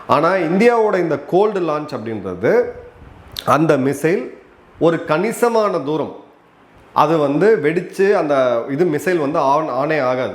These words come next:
அதோடைய சிஸ்டம்ஸ் வந்து on ஆகாது, அதுல எரி-, அந்த, அந்த நெருப்புன்றது, ஹீட்டுன்றது வரவே வராது. வேற சில தொழில்நுட்பம் மூலியமா, அதுல டீட்டெயிலாக நான் போக விரும்பல, அதை வானத்துல உந்துறதுக்கான ஒரு சக்தியை வந்து கொடுத்து,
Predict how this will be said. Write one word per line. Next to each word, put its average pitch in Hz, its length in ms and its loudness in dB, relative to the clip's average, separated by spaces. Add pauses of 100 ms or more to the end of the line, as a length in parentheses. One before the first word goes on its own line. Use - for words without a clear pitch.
(120)
அதோடைய 123 580 2
சிஸ்டம்ஸ் 151 360 -2
வந்து 131 200 -2
on 127 200 2
ஆகாது, 120 260 0
அதுல 139 140 0
எரி-, 120 220 0
அந்த, 120 460 2 (280)
அந்த 113 160 0
நெருப்புன்றது, 165 680 0
ஹீட்டுன்றது 147 420 0
வரவே 127 280 2
வராது. 104 280 -4 (760)
வேற 233 340 4
சில 202 220 4
தொழில்நுட்பம் 151 680 2
மூலியமா, 98 400 0
அதுல 135 220 0
டீட்டெயிலாக 160 360 2
நான் 127 200 -2
போக 127 280 -2
விரும்பல, 98 460 -4 (360)
அதை 156 300 4 (540)
வானத்துல 185 360 4
உந்துறதுக்கான 170 880 0
ஒரு 147 140 -2
சக்தியை 143 380 -2
வந்து 131 220 -2
கொடுத்து, 131 560 -2